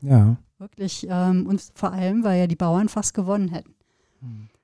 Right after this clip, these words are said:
Speaker 2: Ich frage mich immer, was passiert wäre, äh, wenn das, äh, dazu gekommen wurde. Und es gab eben, ähm, auch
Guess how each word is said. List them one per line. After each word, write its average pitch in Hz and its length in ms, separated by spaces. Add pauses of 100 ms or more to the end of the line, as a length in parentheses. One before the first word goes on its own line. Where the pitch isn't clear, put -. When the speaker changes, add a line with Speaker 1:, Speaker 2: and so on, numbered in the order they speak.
(140)
Speaker 2:
Ich - 100
frage 196 240
mich 190 120
immer, 196 200
was 196 160
passiert 247 440
wäre, 170 280
äh, 180 720
wenn 185 140
das, 185 340
äh, 180 240
dazu 185 280
gekommen 190 560
wurde. 170 280 (1040)
Und 202 100
es 202 120
gab 196 200
eben, 226 500
ähm, 196 540
auch 185 360